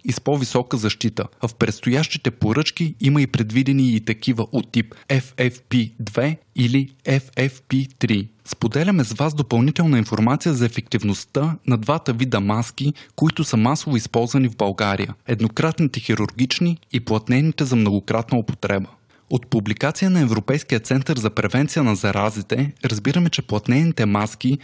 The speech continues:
или тези, направени от дома, са по-малко ефективни от хирургичните такива. Твърдението е подобно на това от С З О и съобщава, че домашните маски даже могат да увеличат риска при здравите поради увеличена влажност,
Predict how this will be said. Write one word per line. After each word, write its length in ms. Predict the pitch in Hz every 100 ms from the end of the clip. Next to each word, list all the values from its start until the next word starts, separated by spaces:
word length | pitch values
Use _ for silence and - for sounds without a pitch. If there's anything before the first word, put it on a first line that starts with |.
| - -
или 220 | 113 110
тези, 260 | 147 165
направени 540 | 151 104 - 127 131 120
от 140 | 98
дома, 400 | 101 98 107 139 - - -
са 180 | -
по-малко 560 | 110 170 180 156 151 -
ефективни 520 | 127 - - 143 143
от 120 | 160
хирургичните 720 | - 131 110 101 120 143 135
такива. 440 | 123 107 - 104 95 - -
Твърдението 600 | - 107 123 175 180 180
е 40 |
подобно 420 | 147 123 113 143
на 140 | 165 123
това 400 | - 101 117 151
от 160 | 139 -
С 220 | - 135
З 180 | 127 107
О 260 | 95 104 135 -
и 60 | 135
съобщава, 480 | - 113 - 160 180
че 140 | -
домашните 600 | 120 107 127 - 170 -
маски 540 | 110 104 110 - 147 151
даже 300 | 123 135 175
могат 280 | 139 147 156
да 80 | 131
увеличат 520 | 113 107 - 151 -
риска 320 | 123 - 165
при 200 | - 113
здравите 720 | 98 110 104 104 - 135 151 151 -
поради 280 | 113 113
увеличена 580 | 107 104 101 - 156 147
влажност, 640 | 98 101 101 110 139 151